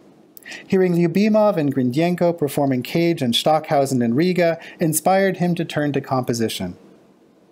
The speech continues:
"I went home from their concert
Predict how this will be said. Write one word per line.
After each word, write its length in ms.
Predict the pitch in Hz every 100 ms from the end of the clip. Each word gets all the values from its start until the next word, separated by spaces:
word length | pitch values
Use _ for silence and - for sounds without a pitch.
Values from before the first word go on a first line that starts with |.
| _ _ _ _ _ _ _ _ - - - -
"I 80 | 180
went 220 | 185 190
home 280 | 151 214 233
from 180 | 214 185
their 160 | 170
concert 600 | 160 170 170 175 123 104